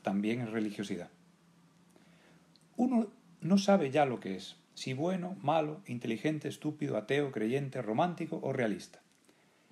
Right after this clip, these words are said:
Pero uno siente agazapado en su corazón el sentido de lo religioso. Por eso no es antirreligioso este libro. Por eso no está escrito contra las derechas, por eso no va contra Dios.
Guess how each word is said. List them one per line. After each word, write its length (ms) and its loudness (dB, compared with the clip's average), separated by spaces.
Pero 200 4
uno 220 4
siente 360 0
agazapado 560 0
en 60 -2
su 140 -8
corazón 540 -4
el 80 -6
sentido 500 -2
de 60 0
lo 100 0
religioso. 540 -6
Por 160 4
eso 360 -2
no 120 -4
es 100 -2
antirreligioso 760 -2
este 180 -6
libro. 260 -8
Por 180 2
eso 360 -2
no 80 -2
está 180 -2
escrito 380 -2
contra 260 -2
las 140 0
derechas, 380 -4
por 260 0
eso 180 -2
no 100 0
va 140 2
contra 320 -4
Dios. 280 -6